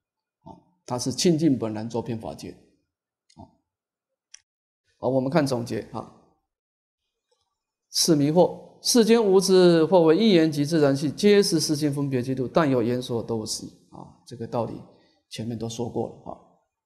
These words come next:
我们从六根的相状来看呢，我们的确看到每一个人的六根不一样。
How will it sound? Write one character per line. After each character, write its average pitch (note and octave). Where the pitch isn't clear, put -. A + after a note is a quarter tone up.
我 D#3
们 A#3
从 B3
六 B3+
根 G#3+
的 E3+
相 D3+
状 D3
来 B2
看 B2
呢， F#2
我 C3+
们 E3+
的 D#3
确 D#3
看 F3
到 E3+
每 C3
一 E3+
个 G#3+
人 -
的 C3+
六 C#3+
根 C3+
不 C3+
一 A#2
样。 A2+